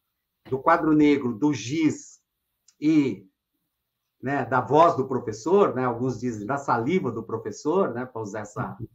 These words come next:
essa metáfora, às vezes era impossível fazer isso,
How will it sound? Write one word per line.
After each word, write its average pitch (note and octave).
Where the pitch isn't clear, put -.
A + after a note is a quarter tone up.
essa G#2+
metáfora, A2+
às F3+
vezes B3
era A3
impossível B3+
fazer G#3
isso, A#2+